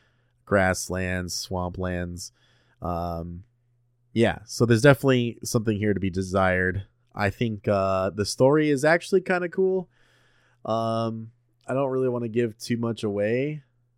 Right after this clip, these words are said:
besides one little tidbit. So this is a spoiler. You can skip thirty seconds ahead. Just one little tidbit. It's not necessarily saying who or what it is,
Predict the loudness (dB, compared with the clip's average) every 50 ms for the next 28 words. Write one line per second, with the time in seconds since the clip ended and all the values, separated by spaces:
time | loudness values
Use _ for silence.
0 | _ _ _ _ _ -10 -10 -8 -2 0 0 0 0 -2 -4 -2 0 0 0 0
1 | 0 0 0 0 0 -2 0 0 0 2 2 0 0 0 -2 -4 -4 -4 -2 -2
2 | -2 -4 -6 -6 -4 -4 -4 -6 -4 0 2 4 4 4 4 2 2 0 -2 _
3 | _ _ _ _ -12 -12 -8 -8 -8 -8 -6 -8 -8 -2 0 0 0 2 2 0
4 | 2 2 0 0 -2 -2 -2 -2 0 0 2 2 2 0 0 -2 -4 _ _ _
5 | _ _ _ _ _ _ -8 -8 -6 -2 0 2 2 4 2 2 2 4 2 2
6 | 2 2 0 -2 -2 -4 -6 _ _ -8 -8 -8 -6 -6 -6 -6 -6 -6 -6 -6
7 | -6 -6 -2 -2 -2 -2 -2 -4 -6 -4 0 4 4 6 6 6 4 2 0 0
8 | 0 -2 -2 0 0 2 2 2 0 -2 -4 -8 -14 -16